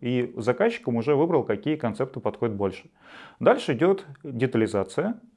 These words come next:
э, там внесение правок, разбитие на составные части и так далее. Э, и если этот предмет достаточно простой, ну, например, там корпус прибора,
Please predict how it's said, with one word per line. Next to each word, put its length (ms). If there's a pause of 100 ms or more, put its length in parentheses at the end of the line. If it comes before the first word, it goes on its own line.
э, 340
там 140
внесение 360
правок, 500
разбитие 680
на 260
составные 520
части 380
и 180
так 220
далее. 380 (340)
Э, 460
и 80
если 600
этот 120
предмет 300
достаточно 840
простой, 400
ну, 160
например, 380
там 180
корпус 400
прибора, 580